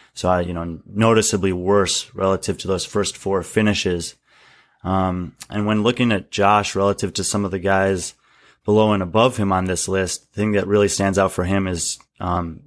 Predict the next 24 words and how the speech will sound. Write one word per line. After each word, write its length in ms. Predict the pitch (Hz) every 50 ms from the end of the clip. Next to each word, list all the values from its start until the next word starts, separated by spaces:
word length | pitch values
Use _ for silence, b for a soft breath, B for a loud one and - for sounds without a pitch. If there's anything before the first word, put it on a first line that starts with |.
| _ -
the 80 | 104 104
number 200 | 110 107 104 107
of 80 | 101
event 320 | 98 95 90 98 98 92 92
wins 300 | 92 92 92 95 85 85
he 80 | 87
has. 240 | 87 82 90 92 87
He's 140 | 90 - -
third 220 | - 104 104 98 98
all 120 | 95 92
time 260 | - - 92 92 92 95
in 60 | 90
event 280 | 85 82 92 92 85
wins 240 | 95 95 95 98 90
with 140 | 90 80 - -
eight, 360 | 107 107 120 131 131 - - - b b b b b b b b b
and 100 | 92 92
he's 140 | 87 82
won 260 | 85 92 98 98 98 92
some 160 | - 101 98
of 60 | 92
the 60 | 92
most 320 | 92 95 95 95 90 - -
famous, 640 | - 98 98 98 98 98 95 - - - - -